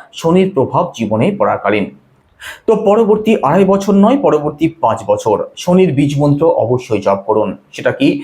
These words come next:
ওম প্রাম প্রিম প্রমসা শনিশ্চরায় নমঃ। রোজ একশো আট বার করে জপ করুন।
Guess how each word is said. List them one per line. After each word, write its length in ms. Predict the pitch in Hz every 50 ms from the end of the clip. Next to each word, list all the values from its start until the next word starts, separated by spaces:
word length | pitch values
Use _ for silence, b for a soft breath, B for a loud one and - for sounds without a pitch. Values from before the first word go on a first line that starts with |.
| B B B B -
ওম 200 | 175 202 220 233 208 196
প্রাম 200 | 180 165 170 175
প্রিম 220 | 170 170 175 175 170
প্রমসা 420 | - 131 139 143 143 - 147 147 147 147 - - - -
শনিশ্চরায় 560 | - - 117 123 123 - - 127 127 127 123
নমঃ। 260 | 123 123 123 120 127 - - - _ -
রোজ 240 | 110 113 110 110 110 113
একশো 240 | 104 - - - 107
আট 100 | 107 110 120
বার 120 | 139 143 143
করে 140 | 151 143 143
জপ 180 | 143 143 139 - -
করুন। 220 | 143 147 147 147